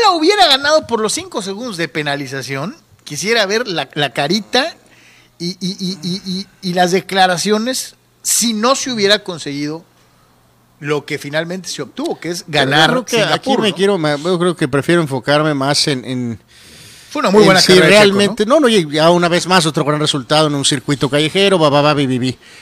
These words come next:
Speaker 2: Aquí yo creo que el tema va a ser, ¿no, Carlos? De que lo decíamos, está obviamente en esa disputa, eh,
Speaker 1: Con Leclerc,
Speaker 2: eh,
Speaker 1: ¿no?
Speaker 2: con Leclerc por el segundo lugar,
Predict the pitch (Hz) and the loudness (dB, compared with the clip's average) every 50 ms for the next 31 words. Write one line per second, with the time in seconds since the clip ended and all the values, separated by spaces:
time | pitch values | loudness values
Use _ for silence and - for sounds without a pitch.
0 | - - - 139 - - 185 190 202 185 196 214 202 202 202 - - 190 202 240 | -12 -8 -6 -6 -4 -2 -2 0 0 0 0 -2 -2 -2 -4 -4 -2 0 0 2
1 | 277 240 196 202 208 - - - 233 254 214 170 151 151 170 170 180 156 151 135 | 2 2 2 2 2 2 2 0 0 0 0 -4 -2 -2 -2 -2 -2 -2 -2 -4
2 | - 143 139 135 131 131 - 202 240 214 151 131 - 123 - - 156 143 147 143 | -4 -4 -4 -2 -2 -2 0 0 0 -2 -2 -6 -6 -6 -4 -2 0 2 2 2
3 | 143 147 139 143 151 135 156 139 143 143 - 156 143 135 123 - - - 147 135 | 2 0 -2 -4 -4 -4 -4 -4 -4 -4 -2 -2 -2 -4 -4 -6 -8 -8 -8 -4
4 | - 151 135 123 110 - _ - - - - - - - - - 143 127 127 123 | -2 -2 -2 -2 -4 -6 _ -20 -20 -20 -20 -20 -20 -14 -6 -2 -2 0 2 2
5 | 135 156 151 208 165 151 143 139 - - 147 147 151 147 - 165 175 190 185 - | 0 2 2 2 4 4 2 2 2 2 2 2 2 0 2 2 2 2 2 2
6 | 180 156 147 - - 160 156 170 170 185 190 185 190 190 190 220 220 - | -2 -2 -2 -2 -2 -2 -2 -2 0 0 2 4 6 6 4 4 2 -2